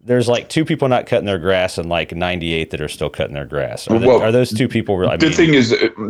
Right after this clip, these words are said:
Speaker 2: the thing is, there's some incidental followers in this movement
Speaker 1: Oh,
Speaker 2: at
Speaker 1: okay.
Speaker 2: first blush, because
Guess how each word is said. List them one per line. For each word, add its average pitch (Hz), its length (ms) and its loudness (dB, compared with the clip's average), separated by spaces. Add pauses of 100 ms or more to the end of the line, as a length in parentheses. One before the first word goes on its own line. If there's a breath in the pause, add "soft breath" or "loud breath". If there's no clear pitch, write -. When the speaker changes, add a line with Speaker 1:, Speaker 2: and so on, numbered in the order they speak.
Speaker 2:
the 135 100 2
thing 135 160 4
is, 113 180 4
there's 104 160 2
some 101 220 2
incidental 90 1300 0 (120)
followers 67 600 0
in 64 120 -8
this 69 200 -6
movement 65 320 -2
Speaker 1:
Oh, 69 320 2
Speaker 2:
at 69 100 2
Speaker 1:
okay. 67 80 -10
Speaker 2:
first 67 340 -2
blush, 65 360 0
because 82 540 0